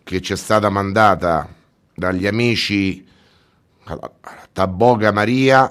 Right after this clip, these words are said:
Piva Anna, Prisco Laura, Ottaviani Patrizia, Romualdi Gianni, Maio Marcello, Pace Romolo, Fra Iegari Marco, Magalotti Leonardo e, e,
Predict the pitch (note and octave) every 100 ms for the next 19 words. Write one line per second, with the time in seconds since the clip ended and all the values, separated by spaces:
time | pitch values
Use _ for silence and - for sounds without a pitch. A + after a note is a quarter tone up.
0 | - - A2 F#2+ F#2 A#2 A#2 A2 A#2 A2
1 | - G2+ A2+ - - G2 G#2 A2 G#2+ G#2+
2 | G#2+ - G2 F#2+ - F2+ G2+ G2+ F#2 F#2
3 | F2 A#2 G2+ - G#2+ A2 G#2 - G2 F#2+
4 | G2 F#2+ F2 E2+ D#2+ G#2+ A2 A#2 A2+ A2+
5 | A2+ - E2+ G#2 G2+ F#2+ F2 E2 - -
6 | G#2+ G#2+ G#2+ A2 A2 - G2 G2 - F2
7 | G2+ G#2+ G2+ G#2+ G#2+ G#2+ G#2+ - - -
8 | _ _ _ _ _ _ - A2+ A2 G#2+
9 | G#2 A#2 A#2 A2 G#2+ A#2+ A#2+ - - B2
10 | A#2 - - _ _ _ _ _ C2+ C#2+
11 | G2+ G#2 G#2+ A2+ A2+ - G2+ G2+ G#2 A2+
12 | G#2 E2 F2 F#2 - F#2+ F#2 F#2 F#2+ G2+
13 | G2 F#2